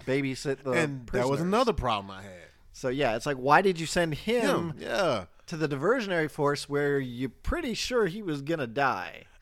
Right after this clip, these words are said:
Speaker 2: And the thing is, he was loyal to my, uh, Waller. I mean,
Speaker 1: Right.
Speaker 2: you're right, he did the job. And that's what I couldn't get, man. And that was another problem. I mean, the, the movie was good. I'm gonna
Speaker 1: Right.
Speaker 2: say it's, it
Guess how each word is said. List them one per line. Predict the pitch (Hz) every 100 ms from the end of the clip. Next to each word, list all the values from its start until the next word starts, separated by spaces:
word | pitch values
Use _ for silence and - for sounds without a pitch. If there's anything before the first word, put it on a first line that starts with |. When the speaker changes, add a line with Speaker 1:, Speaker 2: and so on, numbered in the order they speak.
| -
Speaker 2:
And | 208
the | 208
thing | 233 233
is, | 240 208
he | 247 226
was | 214 170
loyal | 147 160 175 185
to | -
my, | 196 202
uh, | - 175 202
Waller. | 240 466 440 120
I | 117
mean, |
Speaker 1:
Right. | - 202
Speaker 2:
you're | 208
right, | 254 185
he | 208
did | 156 139 156 160
the | 170
job. | 208 277 139 90 - _ _ -
And | 151
that's | 196 247
what | 226 208
I |
couldn't | - 208 180
get, | 147 240 127
man. | 127 120 135 - _ - _ _ _ -
And | 135 139
that | 147 214
was | 220
another | 226 285 262
problem. | 175 139 117 117
I | 151
mean, | 247 214 185
the, | 196 175
the | 139 147
movie | 226 349
was | 151
good. | 120 143 92
I'm | -
gonna | 143
Speaker 1:
Right. | -
Speaker 2:
say | 151
it's, | 151
it | 147 175